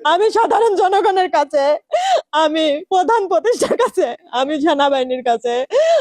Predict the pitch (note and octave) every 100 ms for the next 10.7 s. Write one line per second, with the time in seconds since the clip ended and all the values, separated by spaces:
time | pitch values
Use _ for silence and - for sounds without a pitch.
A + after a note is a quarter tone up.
0 | - C#4+ E4 F4+ F#4+ F#4+ F#4 E4+ E4+ F#4
1 | E4 D#4+ D#4+ D4+ D4+ F4+ E4 D4 C#4+ C#4
2 | C#4+ C#4+ C#4+ D#4 - _ _ D4 F#4 A#4
3 | G#4 D4+ F4+ F#4+ G4 F4 D#4+ D#4 D4 C#4+
4 | D4 C4+ G4 D#4+ _ _ - C#5+ E5+ C5+
5 | C#4 E4 E4+ F4 D#4+ E4 - A4 F4+ F4+
6 | F#4 E4 C#4+ D#4 D#4 C#4 A#3 A#3+ - -
7 | E4+ B3+ A#3 D4+ F#4+ G4+ G#4 G4 F4+ G4
8 | F#4 F4 F#4 F4+ F4+ F4+ F4 F#4 F4 F4
9 | F4+ F#4+ - F#4+ E4+ D#4+ C4+ - A3 -
10 | A#4+ - F4+ D4 F#4+ D#4 C#4